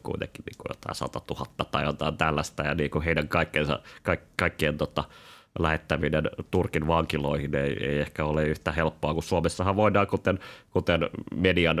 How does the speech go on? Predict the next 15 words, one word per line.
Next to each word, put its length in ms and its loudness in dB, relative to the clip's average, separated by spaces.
valitsema 560 2
tuleva 280 0
presidentti 420 -4
Mika 260 0
Aaltola 400 2
voi 180 2
vaan 180 0
todeta, 320 -2
että 120 0
joo, 140 4
joo, 220 4
mutta 280 -2
joo, 80 2
raportissa 420 -4
roiskuu. 540 -6